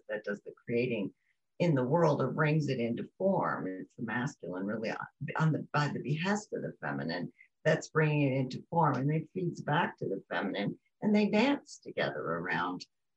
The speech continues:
what you're creating in this world, in a sense. It's, it's really beautiful to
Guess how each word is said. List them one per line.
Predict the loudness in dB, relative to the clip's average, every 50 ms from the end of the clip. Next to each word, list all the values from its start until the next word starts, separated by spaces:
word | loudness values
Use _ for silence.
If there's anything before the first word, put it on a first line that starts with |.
| _ -6
what | 0 2 2 2 2 0
you're | 0 0 0 -2 -2
creating | -6 -4 -2 -2 -2 -2 -2 -4 -4 -4 -4
in | -4 -6
this | -6 -6 -8 -12 -10
world, | -8 -8 -6 -6 -6 -8 -10 -12 -16
in | -18 -18
a | -18
sense. | -18 -12 -8 -8 -10 -10 _ _ _ -20 -20 _ _
It's, | -16 -14
it's | -14 -14 _ -10 -6
really | -6 -4 -4 -4 -6 -6 -6
beautiful | -4 -4 -4 -4 -6 -8 -10 -12 -12 -12 -12 -14 _ _ -12 -10
to | -10 -8 -8